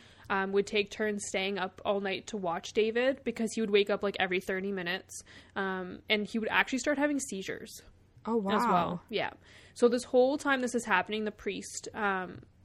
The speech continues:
Speaker 1: and the people at the church were, like, aware of it, and the priest reached out to our good old loving couple, Ed and Lorraine Warren.
Speaker 2: Aw, our favesies.
Speaker 1: Our favesies. Um, so the Warrens agreed to visit their home. Um,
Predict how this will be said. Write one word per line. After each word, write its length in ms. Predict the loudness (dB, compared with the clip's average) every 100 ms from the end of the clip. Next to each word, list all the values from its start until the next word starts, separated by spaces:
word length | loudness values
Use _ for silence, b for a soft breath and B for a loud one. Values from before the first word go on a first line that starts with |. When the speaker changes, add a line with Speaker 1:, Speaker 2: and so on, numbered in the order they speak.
| -8
Speaker 1:
and 100 | -6
the 60 |
people 200 | -4 -4 -4
at 40 |
the 60 | -6
church 400 | -4 -4 -4 -2
were, 200 | -2 -2
like, 180 | -4
aware 380 | -4 -4 -2 -2
of 120 | -2 2
it, 300 | 0 0 -8
and 140 | -4 -2
the 60 | -4
priest 440 | -4 -4 -4 -6
reached 220 | -6 0
out 240 | 0 0 -4
to 140 | -4
our 100 | -4
good 320 | -4 -4 -4 2
old 220 | 2 4
loving 280 | 4 2 0
couple, 420 | -2 0 0 0
Ed 220 | 0 2 2
and 120 | 0
Lorraine 360 | 0 -2 -2
Warren. 360 | -4 -8 -10 -14 -18 _ -10 4
Speaker 2:
Aw, 340 | 8 10 10 8
our 120 | 6
favesies. 560 | 6 4 4 2 2 0
Speaker 1:
Our 60 |
favesies. 520 | 0 -2 -2 -8 -12 -16 -20 b b b
Um, 360 | 2 4 4 0
so 140 | -6 0
the 100 | 2
Warrens 360 | 4 4 2 -2
agreed 380 | 0 0 0
to 100 | -6
visit 400 | -4 0 0 0
their 100 | 0 -2
home. 520 | -2 -2 -2 -4 -6 b b b -2
Um, 340 | 0 0 -2